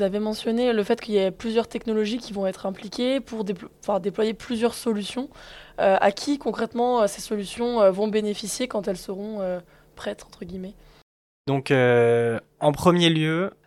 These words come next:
Speaker 2: on a, on essaye d'avoir cette responsabilité que le projet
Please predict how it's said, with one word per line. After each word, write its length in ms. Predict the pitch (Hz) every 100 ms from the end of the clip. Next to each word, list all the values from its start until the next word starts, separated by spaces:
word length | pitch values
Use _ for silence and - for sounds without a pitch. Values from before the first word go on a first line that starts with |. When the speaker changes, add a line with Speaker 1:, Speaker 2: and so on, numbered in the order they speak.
| _
Speaker 2:
on 260 | 127 123 127
a, 300 | 135 131 123
on 100 | 135
essaye 300 | 131 160 156
d'avoir 260 | 131 135
cette 160 | - 135
responsabilité 720 | 147 131 147 143 143 147 170
que 100 | 156
le 160 | 135 123
projet 560 | - 143 143 139 131